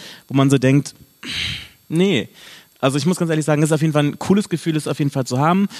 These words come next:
Vielleicht ist es auch sowas, wo man sich selber sagt, ähm, ich brauche so ein bisschen Zeit, um irgendwie so zu healen, was ich auch immer ganz schlimm fin-, fand, wenn ich das irgendwie gehört habe. Ähm,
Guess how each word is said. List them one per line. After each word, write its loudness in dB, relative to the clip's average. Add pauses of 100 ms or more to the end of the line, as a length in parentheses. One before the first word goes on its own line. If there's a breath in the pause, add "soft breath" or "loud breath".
(120 loud breath)
Vielleicht 2
ist 0
es -6
auch 0
sowas, -4
wo -6
man -2
sich -4
selber -2
sagt, -4
ähm, -2 (440 soft breath)
ich -10
brauche 2
so -8
ein -6
bisschen -12
Zeit, -6
um -6
irgendwie -2
so -6
zu -6
healen, 6 (160 loud breath)
was -4
ich -8
auch 2
immer 4
ganz 0
schlimm 2
fin-, 0
fand, 0
wenn 2
ich -2
das -6
irgendwie 0
gehört 4
habe. -6 (480 loud breath)
Ähm, 2